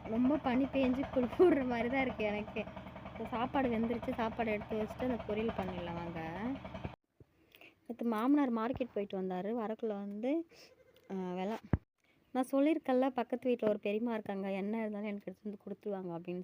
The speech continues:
சொல்லியிருந்தேன்ல. இன்னைக்கு வந்து விளாம்பழம் அவங்க வீட்ல இருந்திருக்கு பாருக்கு. ஆ, ரெண்டு விளாம்பழம் எடுத்து வந்து கொடுத்தாங்க. அது வந்து ச-, சட்னி பண்ணி சாப்பிட்டு நல்லாயிருக்கும் அப்படின்னு சொன்னாங்க புளிப்பா.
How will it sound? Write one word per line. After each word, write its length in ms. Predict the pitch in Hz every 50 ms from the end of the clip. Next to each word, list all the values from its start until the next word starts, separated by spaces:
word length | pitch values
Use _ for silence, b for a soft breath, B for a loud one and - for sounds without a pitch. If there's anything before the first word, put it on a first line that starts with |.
| - -
சொல்லியிருந்தேன்ல. 600 | 180 175 175 185 185 175 165 175 180 196 202 190 B B B B B B B B
இன்னைக்கு 300 | _ 190 196 190 196 190
வந்து 80 | 208 226
விளாம்பழம் 960 | 226 220 208 208 233 262 262 226 214 202 185 180 175 170 170 165 160 156 160 156
அவங்க 200 | 160 165 170 165
வீட்ல 320 | 175 196 190 - 196 180
இருந்திருக்கு 340 | 175 185 196 190 196 185 - _
பாருக்கு. 420 | - 170 170 - _ 175 180 202 254 339 381 - b b b b b b b b _ _ _ _ -
ஆ, 240 | 185 180 175 175 175
ரெண்டு 280 | 180 185 185 196 196 196
விளாம்பழம் 340 | 190 190 196 214 226 208
எடுத்து 240 | 202 180 185 - 175
வந்து 140 | 175 175 -
கொடுத்தாங்க. 360 | 180 180 - - 165 165 170
அது 120 | 180 202 220
வந்து 200 | 202 202 202 202
ச-, 160 | - 185 - -
சட்னி 220 | 175 - - 208 208
பண்ணி 200 | - 185 180 175
சாப்பிட்டு 380 | 175 - 170 170 - 180 180 185
நல்லாயிருக்கும் 480 | 175 170 170 175 165 170 - 180 170
அப்படின்னு 220 | 165 170 165 170 170 -
சொன்னாங்க 300 | 165 160 160 160 165 160 160 - -
புளிப்பா. 480 | 165 165 165 - - 160 160 175 226